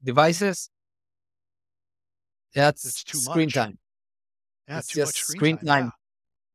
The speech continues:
Speaker 2: Yeah.
Speaker 1: Yeah, and, and, and what you do in screen time. So when you have a child and you give him the phone for the first time when he's one and a half year old, and a lot of people will say, like, "One and a half year old? No way, my kid will do it. We'll only start using it when he's, uh,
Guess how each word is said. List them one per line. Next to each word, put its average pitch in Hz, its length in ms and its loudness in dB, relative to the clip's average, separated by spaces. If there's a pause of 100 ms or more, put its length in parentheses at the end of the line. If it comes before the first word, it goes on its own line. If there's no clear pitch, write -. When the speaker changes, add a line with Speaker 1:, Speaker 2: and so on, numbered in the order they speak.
(120)
Speaker 2:
Yeah. 139 120 -6
Speaker 1:
Yeah, 139 240 -2
and, 127 200 -6
and, 135 200 -4
and 139 140 -8
what 151 180 -10
you 139 60 -10
do 160 100 4
in 165 80 4
screen 123 280 -6
time. 110 220 -8
So 123 560 -6
when 131 200 -6
you 147 80 -4
have 156 180 4
a 156 60 4
child 151 400 4
and 131 180 -4
you 127 280 -8 (380)
give 139 180 -8
him 151 120 -8
the 139 80 -4
phone 147 260 -6
for 131 140 -8
the 123 100 -6
first 139 260 -8
time 143 180 -6
when 127 100 -6
he's 113 280 -12
one 123 500 -6
and 139 100 -4
a 131 40 -6
half 139 200 -4
year 131 100 -4
old, 135 180 0
and 120 100 -4
a 127 60 -2
lot 143 120 0
of 139 60 -6
people 135 220 -10
will 127 80 -8
say, 135 120 -4
like, 127 200 -4
"One 185 240 -2
and 233 80 0
a 175 40 2
half 202 200 2
year 156 100 0
old? 185 220 2
No 175 160 -2
way, 175 220 2
my 165 160 2
kid 170 180 -8
will 160 140 -8
do 151 180 -6
it. 151 120 -4 (380)
We'll 143 100 -2
only 151 120 0
start 143 260 0
using 143 220 -4
it 135 120 -4
when 135 140 -8
he's, 127 260 -12
uh, 120 320 -2